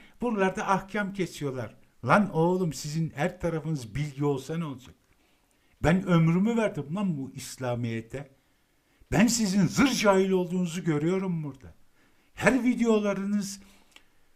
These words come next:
sizin reddiyelik. Bir de bu Skorpiyon, yani İslamiyet'i Nazil'e, Müslümanları da Nazi'ye benzettiği zaman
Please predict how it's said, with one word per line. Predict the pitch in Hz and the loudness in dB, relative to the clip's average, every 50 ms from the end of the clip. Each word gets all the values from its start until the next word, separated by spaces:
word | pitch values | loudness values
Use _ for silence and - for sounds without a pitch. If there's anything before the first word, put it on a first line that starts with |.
| _ _ _ _ _ _ _ _ _ _ | _ _ _ _ _ _ _ _ _ _
sizin | - - - 131 127 135 143 139 131 127 123 - - - - - - _ _ _ _ _ _ _ _ _ _ _ - - - | -20 -16 -14 -10 -6 -4 -4 -4 -4 -4 -8 -10 -14 -20 -20 -20 -20 _ _ _ _ _ _ _ _ _ _ _ -20 -14 -6
reddiyelik. | 120 131 160 165 - - - 147 147 135 131 123 110 113 - - - - _ _ _ _ _ _ _ _ _ _ _ _ _ _ _ _ _ _ _ - | -2 0 0 0 -2 -4 -8 -6 -2 -2 -2 -2 -2 -4 -8 -10 -16 -20 _ _ _ _ _ _ _ _ _ _ _ _ _ _ _ _ _ _ _ -12
Bir | 110 131 151 | -8 -4 0
de | 247 254 254 233 - - - _ _ _ _ _ - | 0 0 0 0 -4 -10 -14 _ _ _ _ _ -8
bu | 139 | -6
Skorpiyon, | 143 - - - - - 170 202 202 196 - 226 233 233 214 156 - - - - - - - _ _ _ _ _ _ - | -6 -6 -6 -8 -4 -2 -2 -2 -2 -2 -6 -6 -4 -2 -2 -4 -4 -8 -12 -20 -20 -20 -20 _ _ _ _ _ _ -6
yani | 101 123 147 165 170 143 | -2 0 0 0 0 -2
İslamiyet'i | - 165 - - - 170 160 160 160 170 170 170 165 160 - - 180 170 147 135 | -4 -8 -8 -6 -4 -4 -4 -2 -2 -2 -2 -2 -4 -6 -8 -6 -6 -4 -2 0
Nazil'e, | 139 151 147 - 202 190 190 196 190 175 156 123 95 - - _ _ _ _ | -2 -2 -2 -4 -6 -4 -2 -2 -2 -2 -4 -6 -8 -12 -18 _ _ _ _
Müslümanları | - 139 139 - - 165 156 156 156 151 151 156 160 156 156 147 | -4 -4 -4 -6 -6 -4 -4 -2 -2 -2 -2 -4 -6 -6 -8 -6
da | 160 156 147 135 | -6 -4 -4 -2
Nazi'ye | 131 151 165 139 151 170 165 160 156 139 131 | -2 -2 -2 -2 -2 -2 -2 -2 -2 -2 -2
benzettiği | 143 151 147 139 170 160 160 - - 202 214 233 | -2 -2 -2 -2 -4 -6 -6 -6 -8 -6 -4 -4
zaman | 208 190 247 220 220 196 139 98 - | -4 -2 0 0 0 0 0 -2 -6